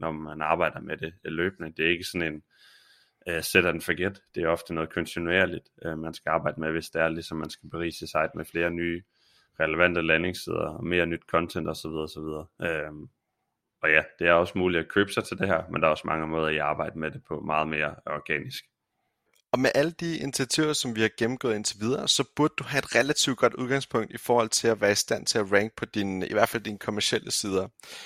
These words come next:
Speaker 2: Du ligesom har fået maxet ud på, øh, på alle dine, øh, dine kommercielle sider, dine service sites, eller, eller hvad end det kunne være, så kan man begynde at kigge på at starte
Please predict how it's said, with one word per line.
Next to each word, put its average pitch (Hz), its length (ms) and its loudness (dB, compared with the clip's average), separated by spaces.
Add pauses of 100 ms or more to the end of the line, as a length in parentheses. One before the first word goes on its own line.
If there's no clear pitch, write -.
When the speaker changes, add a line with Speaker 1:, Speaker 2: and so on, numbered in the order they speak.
(160)
Speaker 2:
Du 123 60 -8
ligesom 143 200 0
har 151 60 0
fået 123 220 0
maxet 101 360 4
ud 160 260 6
på, 107 280 4
øh, 82 240 2
på - 80 -2
alle 120 220 0
dine, 95 360 -4
øh, 76 140 -4
dine - 140 -12
kommercielle - 480 -4
sider, 123 260 0
dine 90 220 -6
service 127 400 2
sites, - 420 0
eller, 95 260 0
eller 104 200 0
hvad 107 120 4
end 113 100 0
det 123 80 -6
kunne 110 140 -2
være, 110 180 4 (400)
så - 200 0
kan 156 120 -2
man 123 200 0
begynde 127 300 -4
at 123 100 -6
kigge - 260 -8
på 123 120 2
at 87 120 -2
starte 101 460 0